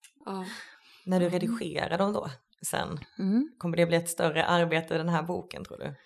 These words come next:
Speaker 2: Med just det.
Speaker 3: Nej, jag tror att det kommer bli mindre arbete faktiskt.
Speaker 2: Skönt.
Speaker 3: Ja,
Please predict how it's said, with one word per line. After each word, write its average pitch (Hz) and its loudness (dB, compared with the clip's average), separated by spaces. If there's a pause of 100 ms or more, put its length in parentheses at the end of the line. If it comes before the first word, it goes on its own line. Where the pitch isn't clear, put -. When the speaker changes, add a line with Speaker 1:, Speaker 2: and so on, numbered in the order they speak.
(500)
Speaker 2:
Med 165 0
just 170 -4
det. - -2
Speaker 3:
Nej, 254 10
jag 277 6
tror 262 8
att 226 6
det 247 4
kommer 240 6
bli 208 8
mindre 202 8
arbete 170 2
faktiskt. - -6
Speaker 2:
Skönt. - 2
Speaker 3:
Ja, 226 8